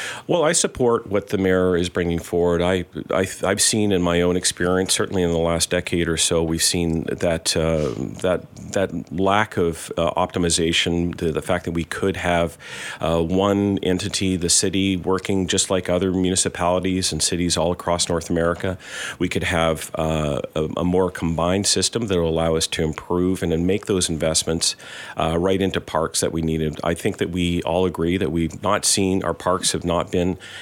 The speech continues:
as best as they can be, and this definitely, I think, will give us an opportunity to,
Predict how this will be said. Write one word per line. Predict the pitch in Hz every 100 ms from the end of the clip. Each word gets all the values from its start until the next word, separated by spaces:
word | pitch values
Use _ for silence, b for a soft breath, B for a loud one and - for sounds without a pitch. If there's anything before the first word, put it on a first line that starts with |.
| -
as | 85
best | 90 -
as | 85
they | 82 78
can | - 92 95
be, | 123
and | 98 90
this | -
definitely, | - 90 - 64 101 98 98 95 82
I |
think, | - 73 -
will | 85
give | 82 80
us | 78
an | 80
opportunity | 76 78 - 80 80 78
to, | 82